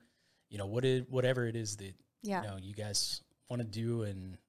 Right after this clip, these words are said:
Speaker 1: you know, room to even expand, uh, your, your workouts
Speaker 2: Yep.
Speaker 1: in that building, um, you know, and come up with new and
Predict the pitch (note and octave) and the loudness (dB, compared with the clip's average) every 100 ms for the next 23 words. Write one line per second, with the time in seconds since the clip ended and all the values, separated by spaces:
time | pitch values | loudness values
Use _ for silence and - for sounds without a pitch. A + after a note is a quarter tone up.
0 | _ A2 F#2+ G#2+ C#3+ C3+ C3+ A2 G#2 B2+ | _ -6 -4 2 2 2 0 -2 -2 -2
1 | A#2+ G#2 - - B2 B2+ B2+ B2 A2+ - | -2 2 2 4 2 4 4 2 -2 -2
2 | C3 A#2+ A#2 A2 A2 G2+ F#2+ _ _ _ | 0 0 0 -2 -2 -4 -6 _ _ _
3 | _ C3 B2 D3 - G#2 G#2 - - - | _ 0 4 4 4 2 2 2 2 0
4 | G#3 C#3 C#3 B2+ G2+ A2+ A2+ F#2+ F2 F#2 | 0 2 4 2 0 -2 -2 -4 -8 -14
5 | - _ - F#2+ F2+ F2 E2 _ _ - | -18 _ -12 -10 -10 -12 -16 _ _ -16
6 | F2 F#2 F#2 - A2 - G#2 _ A#2 A#2+ | -12 -10 -8 -6 -6 -8 -14 _ -4 0
7 | A#2+ A2 G2+ F#2+ | 0 0 -4 -10